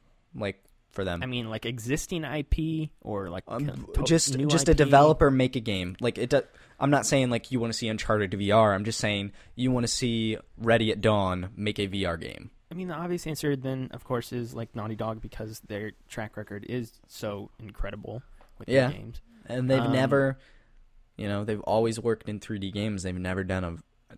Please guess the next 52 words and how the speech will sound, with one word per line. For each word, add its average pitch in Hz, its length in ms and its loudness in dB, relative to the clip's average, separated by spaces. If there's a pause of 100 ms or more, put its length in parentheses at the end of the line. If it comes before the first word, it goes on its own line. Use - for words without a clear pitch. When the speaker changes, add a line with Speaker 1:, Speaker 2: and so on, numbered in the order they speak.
(160)
Speaker 1:
obviously, 95 540 -2
they've 90 220 -6
never 92 180 -4
done 92 140 0
a - 40 -2
Speaker 2:
Yeah. 76 60 -2
Speaker 1:
V 92 80 0
R 104 120 2
game. 87 280 -4
Do - 140 -12
you 85 60 -8
think, 90 560 -10 (920)
'cause 113 140 -4
that's 127 200 2
my 117 200 0
answer 92 460 -4
is 85 300 -10
Speaker 2:
Well, 156 300 -4
see, - 300 -10 (960)
so 147 160 -8
you're 139 140 -2
talking, 127 320 -4
like, 107 180 -8
they've 113 180 -2
always 101 200 -4
done, 101 120 -8
like, 92 160 -12
third-person 101 520 -10
type 104 200 -10
games, 113 440 -10
is 120 120 -10
what 117 80 -10
you're 113 100 -10
saying? 196 260 0
Speaker 1:
Yeah, 92 240 -4
like, 95 300 -6
wh-, 120 240 -4
how, 131 580 -2 (100)
Speaker 2:
See, 175 200 -2
well, 156 220 0
Speaker 1:
how 135 260 2
Speaker 2:
for 139 40 2
Speaker 1:
would 151 100 2
Speaker 2:
V 143 60 -2
R, 139 80 2
Speaker 1:
Naughty 139 140 0
Dog 135 380 -4
Speaker 2:
for - 260 -20
Speaker 1:
tackle 139 160 -4
Speaker 2:
V 180 140 -4
R 202 120 0
Speaker 1:
that? - 0 -